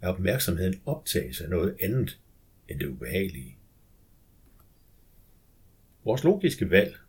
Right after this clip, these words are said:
vil normalt være, at vi bekæmper det ubehagelige. Vi har tanker i stil med, "Nu vil jeg altså ikke tænke på den meningsløse opgave, eller den absurde adfærd, jeg ser." Og resultatet er,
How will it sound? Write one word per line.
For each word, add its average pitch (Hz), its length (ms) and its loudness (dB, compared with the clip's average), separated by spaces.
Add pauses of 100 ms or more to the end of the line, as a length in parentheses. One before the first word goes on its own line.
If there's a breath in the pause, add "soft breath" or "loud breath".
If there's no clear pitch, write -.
(120)
vil 71 240 -6
normalt 82 460 -2
være, 85 300 0
at 80 80 -6
vi 73 220 -10 (140)
bekæmper 98 380 0
det 71 120 -6
ubehagelige. 69 600 -10 (640 soft breath)
Vi 85 80 -4
har 78 120 -4
tanker 90 360 0
i 76 120 -4
stil 95 280 -6
med, 78 180 -6 (360)
"Nu 98 180 2
vil 143 120 8
jeg 120 100 8
altså 113 200 4
ikke 143 160 4
tænke 131 380 2
på 123 80 -2
den 107 220 2
meningsløse 110 800 2
opgave, 92 460 -4 (120)
eller - 300 -6 (100)
den 107 160 2
absurde 107 520 2
adfærd, 101 400 2
jeg 69 160 -6
ser." - 200 -4 (840)
Og 139 120 2
resultatet 139 540 4
er, 127 160 4